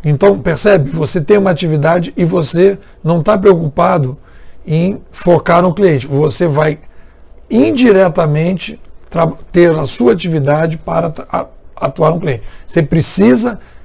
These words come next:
você foi educado, você foi formatado para ser um, uma pessoa intermediada por alguém que tem o contato com o cliente, então você oferece o serviço pra esse alguém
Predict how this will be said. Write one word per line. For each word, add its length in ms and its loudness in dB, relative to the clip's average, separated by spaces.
você 320 2
foi 220 2
educado, 680 0
você 240 -2
foi 180 -4
formatado 680 -2
para 300 -2
ser 340 -4
um, 300 0
uma 160 0
pessoa 420 0
intermediada 1000 0
por 240 2
alguém 540 0
que 160 2
tem 460 2
o 100 0
contato 480 2
com 140 -2
o 40 -2
cliente, 400 -2
então 300 0
você 560 -2
oferece 580 2
o 60 -4
serviço 480 0
pra 120 0
esse 140 -4
alguém 440 0